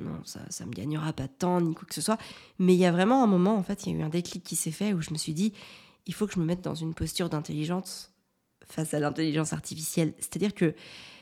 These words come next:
si je l'utilise pas, bah, d'autres vont l'utiliser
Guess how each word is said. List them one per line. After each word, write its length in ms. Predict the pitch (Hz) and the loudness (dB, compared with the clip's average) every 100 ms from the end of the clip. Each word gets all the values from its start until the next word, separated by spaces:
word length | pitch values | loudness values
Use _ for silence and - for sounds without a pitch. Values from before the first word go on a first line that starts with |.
| - | -10
si 220 | - 175 | -2 0
je 40 | 180 | 0
l'utilise 420 | 196 196 180 - | -2 0 0 0
pas, 340 | 180 220 262 _ - - - _ | 0 0 -4 _ -20 -20 -20 _
bah, 200 | 170 165 | 0 2
d'autres 260 | 156 240 196 | 2 2 2
vont 140 | 175 | 2
l'utiliser 640 | 165 - 160 156 156 226 | 0 -2 -4 0 0 -2